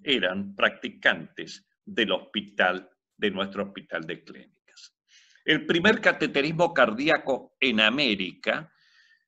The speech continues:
en mil novecientos treinta y dos, se hizo en el Hospital de Clínica. Acá hago una, eh, digo, acá, eh,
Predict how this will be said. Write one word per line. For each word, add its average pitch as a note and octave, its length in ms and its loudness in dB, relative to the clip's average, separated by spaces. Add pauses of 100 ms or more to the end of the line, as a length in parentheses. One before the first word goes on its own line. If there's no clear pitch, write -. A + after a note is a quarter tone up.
en F#2 220 -2
mil A#2+ 140 0
novecientos A#2 500 0
treinta G#2+ 340 -2
y C3 60 0
dos, A#2 300 0 (120)
se D3 200 0
hizo D3 380 -2
en A2+ 100 -2
el G#2+ 100 0
Hospital G#2 380 -2
de G#2 160 -4
Clínica. - 420 -14 (100)
Acá G3 480 0
hago E3 560 0 (320)
una, C#3 560 0 (460)
eh, G2+ 600 2 (200)
digo, A2 680 -2
acá, C#3+ 560 0 (160)
eh, G2 240 -4